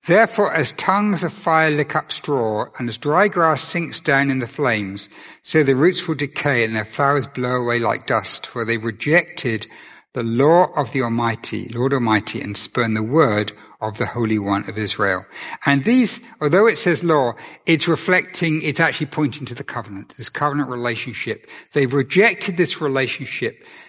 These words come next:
They've rejected this agreement that they had, which was agreement of love between God and Israel about how they were to reflect his love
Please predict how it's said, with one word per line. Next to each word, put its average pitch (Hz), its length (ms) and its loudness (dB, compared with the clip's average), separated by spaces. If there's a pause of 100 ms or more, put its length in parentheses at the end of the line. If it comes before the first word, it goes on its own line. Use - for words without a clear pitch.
(140)
They've 131 200 0
rejected 135 920 0 (320)
this 127 220 2
agreement 135 920 2
that 123 120 -8
they 123 140 -2
had, 117 380 0
which 113 240 -6
was 113 160 -6
agreement 165 560 0
of 117 120 -4
love 131 380 2
between 107 380 -8
God 123 420 2 (280)
and 117 120 0
Israel 113 420 2
about 107 320 0
how 117 340 -2
they 117 180 0
were 117 160 0
to 123 140 -6
reflect 120 500 -2
his 208 320 0
love 113 380 2